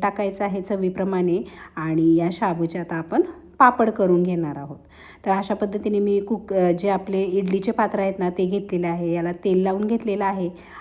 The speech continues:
आणि जो आपण शाबू आणि मीठ घालून घेतलेला होता, तो अशा पद्धतीने पसरून घ्यायचा आहे.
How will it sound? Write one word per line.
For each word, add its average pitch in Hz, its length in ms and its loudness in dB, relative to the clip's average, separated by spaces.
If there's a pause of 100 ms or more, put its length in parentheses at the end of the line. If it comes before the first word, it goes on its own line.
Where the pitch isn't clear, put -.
आणि 175 220 4
जो 180 120 0
आपण 180 240 -2
शाबू 175 460 0 (420)
आणि 170 100 0
मीठ 185 280 4
घालून 202 280 2
घेतलेला 185 320 0
होता, 185 280 -2
तो 170 100 -4
अशा 175 220 -4
पद्धतीने 180 460 -2
पसरून 202 440 0
घ्यायचा 220 360 0
आहे. 175 300 -4